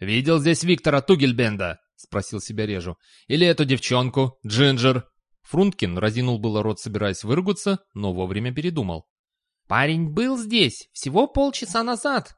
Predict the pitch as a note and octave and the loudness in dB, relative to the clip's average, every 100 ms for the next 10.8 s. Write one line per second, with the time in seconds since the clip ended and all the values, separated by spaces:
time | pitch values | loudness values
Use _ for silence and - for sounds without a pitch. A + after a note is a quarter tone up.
0 | - A2 A2 - A#2+ G2 E2+ _ - _ | -12 -8 -8 -6 -4 -4 -8 _ -20 _
1 | D3+ E3 G3+ D4+ G#3 C#3+ B2 - G3+ A3 | -2 0 0 0 0 -2 -4 -2 0 0
2 | B3 A#3+ - C#4+ G#3 F3+ E3 D#3 D3 _ | -2 -4 -2 -4 -2 -4 -2 -4 -4 _
3 | _ _ - _ G3 F3 F#3 E3+ E3+ E3 | _ _ -20 _ 0 2 2 2 0 0
4 | D#3+ - D#3+ D#3 F3 E3 F#3 D#3+ - - | -2 -2 -2 -4 -6 -2 -2 -2 -6 -6
5 | F3+ E3 F3+ E3+ C3+ C#3 C3+ - _ _ | -4 -2 -2 0 0 -2 -6 -10 _ _
6 | _ _ _ - A2 D3 E3 E3 C#3+ C#3 | _ _ _ -2 0 4 4 4 4 2
7 | B2+ C#3 C#3 E3 D#3+ - _ _ - A#2 | 2 2 2 2 2 0 _ _ -8 -4
8 | A2 A#2+ A2 A2+ G#2+ G#2+ G2 F#2+ - _ | -2 -2 -4 -2 -2 0 -2 -4 -10 _
9 | - _ G2 G2+ A2 A#2 G#2+ G#2+ - A2 | -20 _ -4 -2 -2 -4 -2 -4 -2 -4
10 | B2+ D3+ D3+ - F#3+ - - | -2 -2 -4 -4 -6 -6 -14